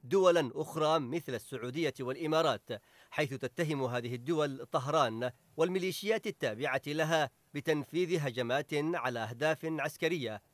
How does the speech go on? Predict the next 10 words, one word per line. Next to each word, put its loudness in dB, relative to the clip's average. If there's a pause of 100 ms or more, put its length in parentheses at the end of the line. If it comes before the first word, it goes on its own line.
(120)
تابعة 0
لواشنطن -2 (160)
والرياض 0
وأبو -2
ظبي. -2 (520)
وضع 2
مضيق 0
هرمز 0
كهدف -2
وقائي 0